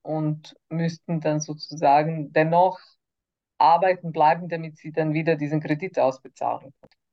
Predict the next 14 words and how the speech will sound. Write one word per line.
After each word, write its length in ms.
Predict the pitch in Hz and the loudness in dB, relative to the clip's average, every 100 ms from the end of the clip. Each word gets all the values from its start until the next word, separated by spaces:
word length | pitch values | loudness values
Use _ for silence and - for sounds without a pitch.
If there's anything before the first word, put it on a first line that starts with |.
| _ | _
Und 320 | 170 170 - | -8 -8 -6
das 120 | 151 | -2
waren 180 | 156 156 | 0 2
unterschiedliche 640 | 156 156 151 135 135 143 - | -2 -4 -6 -6 -6 -6 -4
Zeitangaben. 800 | 80 123 - 123 - - - 156 - _ _ _ _ _ _ _ _ _ _ - | -6 -6 -10 -16 -12 -10 -12 -18 -20 _ _ _ _ _ _ _ _ _ _ -18
Genau, 560 | 147 143 196 175 175 | -16 -2 2 6 6
dann 180 | 180 175 | 4 2
hatten 300 | 170 160 196 | 2 2 -2
wir 180 | 190 - | -2 2
auch 180 | 160 165 | 2 0
ein 120 | 170 | 0
Beispiel 420 | 151 156 170 156 | 2 2 -2 -4
aus 320 | 147 147 147 _ | -2 -2 -8 _
Bulgarien, 1080 | 151 143 147 151 190 202 185 175 170 165 | -12 -2 2 4 2 -2 -4 -4 -6 -10